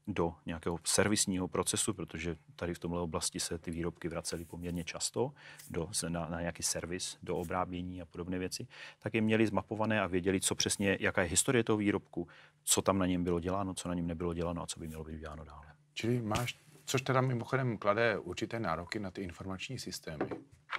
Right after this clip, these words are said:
Speaker 2: vnitřní, což asi není levná záležitost, ale my jsme třeba v některých rozhovorech, co jsem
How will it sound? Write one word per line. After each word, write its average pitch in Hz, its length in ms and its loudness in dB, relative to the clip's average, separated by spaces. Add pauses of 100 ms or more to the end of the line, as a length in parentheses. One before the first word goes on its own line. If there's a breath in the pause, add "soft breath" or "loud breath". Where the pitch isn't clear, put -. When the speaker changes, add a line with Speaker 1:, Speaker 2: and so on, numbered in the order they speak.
Speaker 2:
vnitřní, 85 540 -6 (160)
což - 200 -10
asi - 180 -6
není 92 180 0
levná 92 380 -2
záležitost, 82 600 -4 (400 loud breath)
ale 90 120 -2
my 95 100 -2
jsme 104 180 -6
třeba 113 480 2
v 78 180 -8
některých 90 380 -4
rozhovorech, 87 500 -4
co - 120 -10
jsem 92 300 -4